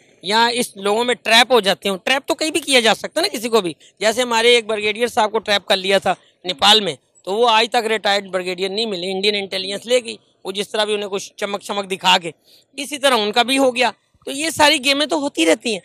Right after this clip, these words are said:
लेकिन इससे ये कहना कि जी कनाडा घुटने टेक देगा या क्राइम रेट बढ़ जाएगा, मैं इससे इत्तेफाक नहीं करता। इंडिया को हर हाल में घुटने टेकने पड़ेंगे, उसकी पूरी की पूरी ओवरसीज जितनी वो इकोनॉमी है ना, उसका दारोमदार कनाडा के ऊपर है।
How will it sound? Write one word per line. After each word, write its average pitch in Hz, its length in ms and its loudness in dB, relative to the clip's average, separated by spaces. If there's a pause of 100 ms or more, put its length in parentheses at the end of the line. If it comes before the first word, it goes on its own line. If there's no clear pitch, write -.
(140)
लेकिन 285 340 0
इससे 294 220 -6
ये 214 340 0
कहना 214 400 0 (300)
कि 240 120 -2
जी 240 320 -2
कनाडा 214 480 4
घुटने 262 340 2
टेक 240 240 2
देगा 220 320 2
या 220 180 -4
क्राइम 214 320 -2
रेट 262 160 6
बढ़ 214 180 6
जाएगा, 196 240 2 (260)
मैं 220 240 2
इससे 233 200 0
इत्तेफाक 151 480 -4
नहीं 165 240 -6
करता। 269 400 2 (380)
इंडिया 269 360 2
को 269 180 2
हर 226 300 4
हाल 214 300 2
में 247 180 -2
घुटने 208 340 -2
टेकने 208 360 -2
पड़ेंगे, 277 440 -2 (400)
उसकी 285 380 0
पूरी 320 500 0
की 311 120 -2
पूरी 285 300 0
ओवरसीज 269 600 4
जितनी 240 320 -6
वो 254 220 -6 (160)
इकोनॉमी 285 500 4
है 208 100 2
ना, 190 140 -2 (200)
उसका 254 260 -2
दारोमदार 220 480 2
कनाडा 185 340 -2
के 156 120 -6
ऊपर 143 160 -10
है। 117 80 -18